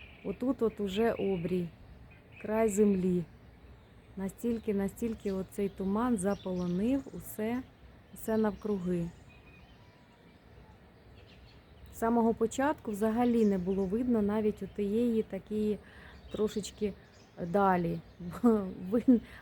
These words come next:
видно було лише оці передні будинки. Тут уже по-весняному,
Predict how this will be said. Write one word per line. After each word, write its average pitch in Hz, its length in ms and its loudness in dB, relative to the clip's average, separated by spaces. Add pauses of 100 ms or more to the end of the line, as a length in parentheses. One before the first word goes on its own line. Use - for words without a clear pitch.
(100)
видно 262 280 6
було 247 260 4
лише 240 320 4
оці 233 280 2
передні 214 460 2
будинки. 175 680 -2 (3750)
Тут 226 180 -4
уже 208 400 2 (720)
по-весняному, 269 1040 2